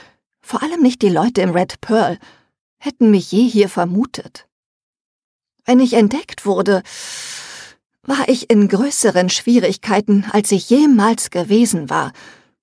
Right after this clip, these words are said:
und würde mich strengen Strafen stellen müssen.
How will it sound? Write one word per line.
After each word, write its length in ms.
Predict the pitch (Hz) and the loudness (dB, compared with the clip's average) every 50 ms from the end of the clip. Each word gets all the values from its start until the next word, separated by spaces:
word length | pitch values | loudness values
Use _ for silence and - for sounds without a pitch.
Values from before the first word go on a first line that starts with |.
| _ _ _ _ | _ _ _ _
und 160 | - 226 202 - | -6 -6 -2 0
würde 200 | 190 185 196 190 | 2 2 2 2
mich 180 | 180 175 - | 2 0 -2
strengen 420 | - - - 202 214 233 226 180 180 | -4 -2 0 2 2 4 2 2 0
Strafen 460 | - - - 190 208 214 - 196 170 | -2 -2 -2 -2 -2 -2 -2 -4 -8
stellen 400 | - - - 165 170 170 170 170 | -8 -6 -4 -4 -2 -2 -2 -4
müssen. 380 | 165 165 170 - 160 123 120 | -4 -4 -6 -6 -8 -10 -12